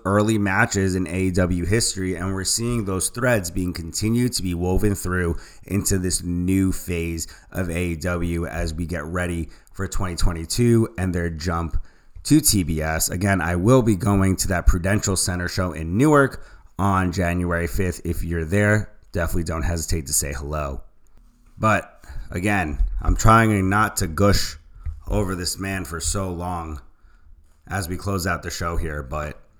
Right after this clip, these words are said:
that Eddie Kingston match, I know it wasn't everyone's favorite, but Eddie Kingston is just a master professional wrestler. He, I was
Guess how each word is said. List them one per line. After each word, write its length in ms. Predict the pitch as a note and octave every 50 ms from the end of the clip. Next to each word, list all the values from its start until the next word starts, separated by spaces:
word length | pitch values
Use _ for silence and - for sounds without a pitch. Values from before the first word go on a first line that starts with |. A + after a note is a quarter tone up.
| _ - - - - - - _ _ - _ _ _ - - -
that 180 | G#2+ B2 B2
Eddie 180 | B2 B2 A#2+ G2+
Kingston 440 | - A2 A2+ G#2+ - - F#2+ F2+ F2+
match, 300 | F2 E2+ E2 E2 E2 - - - - - - - - - - _ _ - -
I 140 | - G2 G#2+
know 380 | B2 C3 C3+ C3 B2+ B2 A#2+ A#2+
it 40 |
wasn't 260 | A#2 A#2 A2+ A2 A2+ A2+
everyone's 320 | A2+ A2 G#2 F#2+ F#2 -
favorite, 460 | - G2+ G2 G2 D#2+ D#2+ D2+ C#2 - - _ - - - - - - _ - - - - - -
but 500 | - - F#2 F2+ E2 D2 - - - - - - - - - - - - - - - -
Eddie 200 | - D3+ F3 D3+
Kingston 800 | - - A2+ A2 G#2+ F#2+ - - F2+ E2+ D#2+ D2 C#2+ C2+ C2+ D2+ - - - - - - - - - - _ _ _ - - -
is 180 | F#2+ F#2+ F2+ E2
just 200 | F#2+ E2 - D2+
a 100 | D#2+ E2+
master 680 | E2+ E2 E2 E2+ F2 F2 F2 - - - D#2+ D2+ D2
professional 500 | - - E2 - D#2+ D#2 - - D2 D2
wrestler. 600 | D#2+ F#2 G2+ F#2+ - F#2 F#2 F#2 F2+ E2+ D#2 - - - _ _ _ _ _ _ -
He, 580 | - - G2+ G#2+ G#2 G2+ G2 F#2+ F#2 F2 D#2+ - - - _ _ _ _ _ _ _ _ _ _ _ _ - - - -
I 420 | - - D#2 F2 F#2 G#2 A2 A2+
was 360 | A2+ G#2+ G#2+ G2 E2+ - -